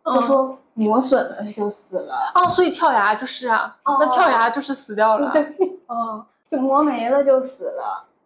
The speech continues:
Speaker 1: 哦。
Speaker 2: 啊，它磨没了以后就变成沙子呀、土啊，地球就是这些东西组成的嘛。然后它变成土，土里面的养分就能种出来粮食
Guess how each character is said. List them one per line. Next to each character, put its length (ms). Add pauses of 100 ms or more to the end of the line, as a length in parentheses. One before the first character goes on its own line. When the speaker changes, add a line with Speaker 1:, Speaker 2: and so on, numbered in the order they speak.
(100)
Speaker 1:
哦。 600
Speaker 2:
啊， 320
它 80
磨 220
没 180
了 60
以 140
后 80
就 120
变 180
成 220 (280)
沙 360
子 200
呀、 460
土 340
啊， 480 (120)
地 100
球 180
就 140
是 80
这 100
些 160
东 220
西 60
组 180
成 240
的 100
嘛。 220 (320)
然 160
后 80
它 140
变 180
成 220
土， 160 (420)
土 140
里 120
面 140
的 80
养 240
分 260
就 140
能 240
种 180
出 120
来 160
粮 280
食 320